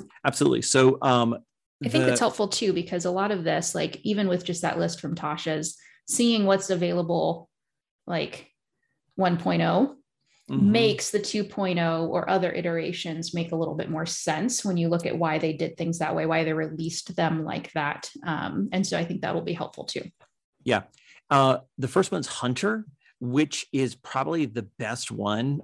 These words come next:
Speaker 1: for a long time, because Hunter,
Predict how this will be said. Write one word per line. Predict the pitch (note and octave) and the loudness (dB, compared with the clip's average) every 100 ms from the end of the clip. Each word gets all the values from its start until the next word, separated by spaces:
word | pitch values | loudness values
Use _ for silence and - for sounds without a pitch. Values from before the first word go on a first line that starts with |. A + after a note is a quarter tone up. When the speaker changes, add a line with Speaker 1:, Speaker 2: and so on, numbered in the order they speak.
| - | -10
Speaker 1:
for | - A#2 | -2 0
a | G#2+ | 2
long | G2 F#2+ G2 G#2+ | 0 0 0 0
time, | G#2 A2+ G2 A#2+ F3 - _ _ _ | -4 -4 -2 0 -4 -6 _ _ _
because | B2 A#2+ - B2+ C3 A#2 - | -2 -2 -2 2 2 0 -6
Hunter, | - - C#3+ D#3+ D3 C#3 C3+ | -12 -4 -4 0 2 4 2